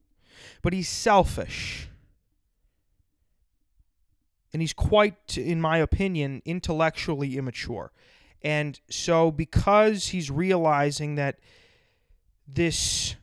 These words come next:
war is running out of steam as far as the focus it's getting from the rest of the world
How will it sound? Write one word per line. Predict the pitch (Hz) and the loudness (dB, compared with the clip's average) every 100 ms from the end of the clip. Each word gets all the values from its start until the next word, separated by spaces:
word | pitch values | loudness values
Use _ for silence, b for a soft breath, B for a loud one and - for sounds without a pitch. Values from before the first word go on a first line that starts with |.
| - | -12
war | 143 151 196 226 214 175 151 151 - _ _ _ _ | -4 0 4 6 8 8 4 0 -4 _ _ _ _
is | - 151 | -10 -8
running | 143 160 196 196 | -2 2 2 2
out | 185 | 0
of | 170 139 | 0 -2
steam | - - - - 202 185 156 131 123 123 b b - | -2 -2 -4 -2 -2 0 -2 -2 -6 -10 b b -8
as | 139 147 | -6 -6
far | 151 156 151 | -2 0 2
as | 151 135 | 0 -2
the | 135 | -8
focus | - - 170 175 170 143 147 | -6 0 2 2 -2 -6 -6
it's | 127 | -10
getting | - 143 139 127 123 _ _ | -4 -4 -2 -6 -10 _ _
from | - 135 | -12 -4
the | 131 | 0
rest | 139 131 139 | 0 -2 -6
of | |
the | 123 | -6
world | 123 143 120 85 - | 2 2 2 -2 -8